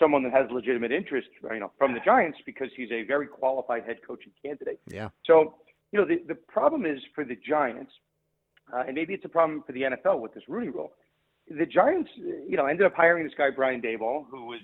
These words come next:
Speaker 1: the former offensive coordinator in Buffalo. The Giants hired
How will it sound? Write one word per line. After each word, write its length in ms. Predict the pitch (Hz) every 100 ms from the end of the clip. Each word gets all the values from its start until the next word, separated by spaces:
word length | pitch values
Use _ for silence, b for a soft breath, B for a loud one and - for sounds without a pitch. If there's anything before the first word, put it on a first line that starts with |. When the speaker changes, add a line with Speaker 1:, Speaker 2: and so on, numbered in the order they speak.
| 104
Speaker 1:
the 120 | 113 -
former 400 | 135 135 127 123 b b _
offensive 340 | 120 139 131 -
coordinator 320 | 135 123 113
in 60 | 101
Buffalo. 520 | 107 - 131 151 160
The 80 | 127
Giants 360 | 123 117 117 -
hired 340 | 123 120 120